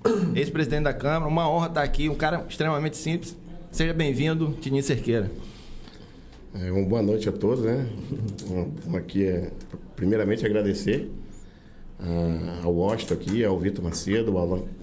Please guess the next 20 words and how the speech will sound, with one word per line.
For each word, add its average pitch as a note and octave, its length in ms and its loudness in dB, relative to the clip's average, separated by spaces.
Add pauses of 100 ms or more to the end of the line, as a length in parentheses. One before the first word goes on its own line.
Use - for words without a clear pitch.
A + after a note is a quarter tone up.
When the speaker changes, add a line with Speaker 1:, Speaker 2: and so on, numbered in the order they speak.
(160)
Speaker 2:
Coutinho F#2 480 0
pelo G2 200 2
convite. F2 680 -2 (560)
Dar F2 140 0
uma G2 140 2
boa G2 160 2
noite G2+ 240 2
a - 40 -2
todos G#2 220 0
vocês F#2+ 320 0
que F#2+ 120 -4
estão F#2+ 180 0
prestigiando F2+ 600 2
tanto G2+ 240 0
o - 40 -6
podcast F#2 560 0
como F2+ 160 0
a - 20 0
minha F#2 160 0
pessoa. F#2 580 0